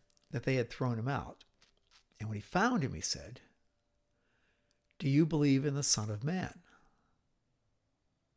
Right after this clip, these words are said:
"Who is he, sir?" the man asked. "Tell me that I might believe in him." And Jesus said, "You have now seen him.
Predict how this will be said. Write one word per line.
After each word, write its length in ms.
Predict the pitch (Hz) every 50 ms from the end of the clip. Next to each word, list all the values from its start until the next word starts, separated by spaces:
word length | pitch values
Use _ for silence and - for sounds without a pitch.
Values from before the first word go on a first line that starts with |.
| _ _ _ _ _ _ _ _ _ _ _ _ - -
"Who 140 | - 190 -
is 160 | 120 135 -
he, 80 | - 98
sir?" 420 | - - - - - - - - _ _ _ _ _ _ _ _ _ _ _ _
the 100 | 123 98
man 220 | 101 92 82 82
asked. 420 | 92 101 123 139 - - - - - _ _ _ _ _ _ _ _ _ _ _ _ - - - -
"Tell 220 | - - 180 226
me 160 | 233 170 165 170
that 140 | 151 120
I 180 | 120 123 123 139
might 300 | 156 151 113 95 117 123
believe 300 | - 165 196 254 294 240
in 80 | 190 127
him." 140 | 82 80 - _ _ _ _ _ _ _ _ _ _ _ _ _ _ _ _ _ _ _ _ _ _ _ _ _ _ _ _ _ _ _ _ _ _ _ _
And 120 | - 131 113
Jesus 340 | 135 143 151 147 135 123
said, 340 | - - - 101 - - - - _ _ _ _ _ _ _ _ _ _ _ _
"You 140 | - 131 131
have 200 | 120 123 110 117
now 480 | 123 127 127 135 143 160 165 170 175 - - _ _
seen 420 | - - - - 220 220 214 180
him. 280 | 117 85 80 - - -